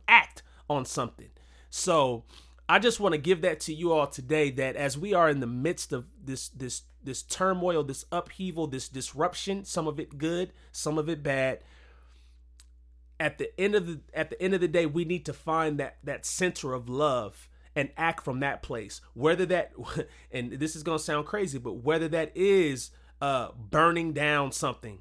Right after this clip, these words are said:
that needs to be burned down, an institution, a building even, whether that is sometimes having to get physical or violent to protect those that we love, or whether that is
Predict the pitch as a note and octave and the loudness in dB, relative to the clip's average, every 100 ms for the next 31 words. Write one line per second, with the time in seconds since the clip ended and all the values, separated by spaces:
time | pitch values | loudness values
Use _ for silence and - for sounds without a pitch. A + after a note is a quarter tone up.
0 | - C#3 C3 C#3+ C3+ C3 B2 A#2+ A#2 C3 | -6 -4 0 -2 -2 -8 -8 -6 -2 0
1 | B2+ B2 B2 G#2+ - - - - - - | 0 -4 -6 -8 -12 -20 -20 -20 -18 -10
2 | B2 C#3 D3 C#3 - E3+ - A#2 A2+ G2+ | -6 -4 -6 -10 -4 -4 -4 -6 -8 2
3 | E3 F#3+ D3+ C3 C3+ C3 G#2 G2 - - | 4 4 2 -4 -6 -8 -8 -14 -18 -20
4 | - - A2 D#3 E3 E3 E3+ F#3 G3+ F3 | -20 -18 0 2 4 2 4 6 6 4
5 | - - - C#3+ - E3+ F#3+ F3+ C#3+ D#3+ | -2 -16 -20 -10 -6 -4 0 -2 0 -2
6 | D3 C#3+ C#3+ C#3 - F3+ D3 - B2+ C3 | -2 -4 -4 -6 0 0 0 -4 -6 -4
7 | B2 A2 D3+ E3+ D#3 C3+ - D3+ C3+ - | -6 2 6 6 4 -4 -8 -10 -10 -4
8 | E3 C#3 C#3+ C3+ B2 C3+ C3 B2 B2+ B2 | -4 -4 -4 -4 -4 -8 -8 -8 -6 -6
9 | A2 - - - - - D3+ D3 F3+ F3 | -6 -12 -20 -20 -10 2 2 6 4 4
10 | F3 E3+ F3 E3+ D#3 | 0 2 2 2 0